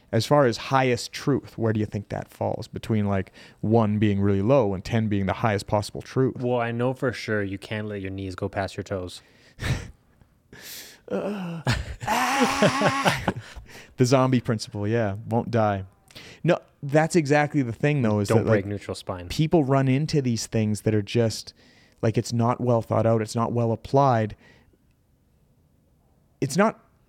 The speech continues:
Speaker 1: necessarily fully wrong either, though. Like, somebody says, "Oh, keep neutral spine." It's like, well, your definition of what neutral spine is is tough.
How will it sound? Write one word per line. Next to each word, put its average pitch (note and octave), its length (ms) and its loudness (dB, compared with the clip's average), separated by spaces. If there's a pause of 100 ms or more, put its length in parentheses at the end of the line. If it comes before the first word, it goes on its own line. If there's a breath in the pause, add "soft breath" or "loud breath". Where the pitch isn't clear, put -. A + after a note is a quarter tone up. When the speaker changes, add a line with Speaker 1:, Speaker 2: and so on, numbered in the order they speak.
(280)
Speaker 1:
necessarily C#3 760 2
fully C#3+ 480 -2
wrong C#3+ 560 0
either, G#2 360 0
though. - 320 -8 (500 soft breath)
Like, C3 120 -2
somebody C#3 260 2
says, A#2 280 0
"Oh, A2 120 2
keep - 260 -4
neutral A2+ 320 -2
spine." A2+ 340 0
It's G#2 140 -6
like, - 140 -4
well, C#3 280 0 (280)
your B2+ 140 -4
definition C3+ 480 -2
of A#2 80 -4
what A#2+ 100 0
neutral - 260 -6
spine G#2+ 320 -4
is G2+ 160 -2
is G2+ 140 -6
tough. - 320 -2